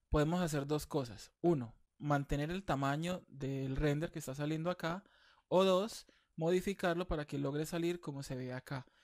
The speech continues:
Entonces la primera opción sería ir acá al piñón amarillo, o podemos ir a herramientas, opciones, y en las propiedades del documento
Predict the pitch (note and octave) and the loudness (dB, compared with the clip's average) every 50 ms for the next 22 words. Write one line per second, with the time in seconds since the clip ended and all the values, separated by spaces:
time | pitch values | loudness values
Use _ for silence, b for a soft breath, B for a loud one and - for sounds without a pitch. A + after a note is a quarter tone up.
0 | b b b - C#3+ C#3 C#3+ C#3 - D3 D3 D#3+ E3+ F#3 F#3+ - G3+ F#3 F#3+ - | b b b -8 -6 0 0 2 2 2 2 2 2 2 0 0 -2 -4 -2 -2
1 | G3 F3+ D#3+ C#3+ C#3+ E3+ F3+ - _ _ _ _ _ _ _ _ _ _ _ _ | -2 0 0 -2 -2 -4 -6 -10 _ _ _ _ _ _ _ _ _ _ _ _
2 | _ _ _ _ _ _ _ _ _ _ _ _ _ _ _ _ _ _ _ _ | _ _ _ _ _ _ _ _ _ _ _ _ _ _ _ _ _ _ _ _
3 | _ _ _ _ _ _ _ _ _ _ - D3 C3+ A#2+ - C#3 C3+ - - C#3 | _ _ _ _ _ _ _ _ _ _ -6 -6 -6 -6 -8 -12 -10 -4 -2 0
4 | C#3 C#3 - D3+ C#3+ C#3 D3 E3+ F#3 F#3+ F3+ E3+ D#3 D3 E3 F#3+ A3 - - D3+ | 0 2 2 2 2 2 0 0 0 0 0 0 0 0 -2 -4 -4 -4 -8 -4
5 | - - D3+ C3+ C#3+ C#3+ D3+ D3 - D3+ C#3 C3 A#2 C3 - _ _ _ _ _ | -2 0 -2 0 -2 -4 -6 -4 -4 -6 -6 -6 -8 -10 -14 _ _ _ _ _
6 | - B2+ C3 C3 D3 E3 E3+ E3 E3 - - F3+ G3+ G3+ - - _ _ _ _ | -10 -6 -4 -2 0 0 0 0 -2 -2 -4 -4 -4 -6 -12 -20 _ _ _ _
7 | _ _ _ _ _ - D#3 E3+ - - F#3+ F3 D#3 D3+ F3 A3 - - - _ | _ _ _ _ _ -4 -2 -2 0 0 2 2 2 0 -2 -6 -8 -12 -20 _
8 | _ _ _ _ _ _ - D3+ D3 D3 C#3+ - - D3+ - D3+ D#3 E3 F3+ F3+ | _ _ _ _ _ _ -2 0 2 2 4 2 2 4 4 2 2 2 2 0
9 | F3+ F#3 - G3 F#3 F3+ D#3+ D#3+ E3 F#3 F#3+ - - | 0 0 0 0 0 0 0 0 -2 -4 -4 -4 -8